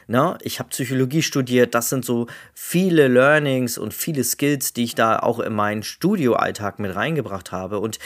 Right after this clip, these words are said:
die ich hier auch ja unter anderem in diesem Podcast ja auch für dich teile oder mit dir teile. Und, ähm, auch da soll's im Radio darum gehen,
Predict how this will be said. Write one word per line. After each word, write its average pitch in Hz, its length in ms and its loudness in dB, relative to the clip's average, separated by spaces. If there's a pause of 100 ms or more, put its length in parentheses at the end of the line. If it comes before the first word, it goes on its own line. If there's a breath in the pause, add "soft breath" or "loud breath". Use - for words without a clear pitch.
(220 loud breath)
die 123 120 4
ich 120 80 -2
hier 143 260 4
auch 127 160 6
ja 113 180 0
unter 127 280 0
anderem 123 280 -2
in 113 60 -2
diesem 117 280 -4
Podcast 135 480 -6
ja - 120 -2
auch - 140 -2
für - 180 -4
dich 107 160 -8
teile 135 400 0
oder 104 160 -2
mit 127 220 -4
dir 113 120 0
teile. 101 380 -4 (540 loud breath)
Und, 131 380 2
ähm, 117 240 4
auch - 140 -4
da 151 240 -2
soll's 156 340 4
im 131 140 0
Radio 135 640 2 (260 loud breath)
darum 127 360 0
gehen, 143 440 2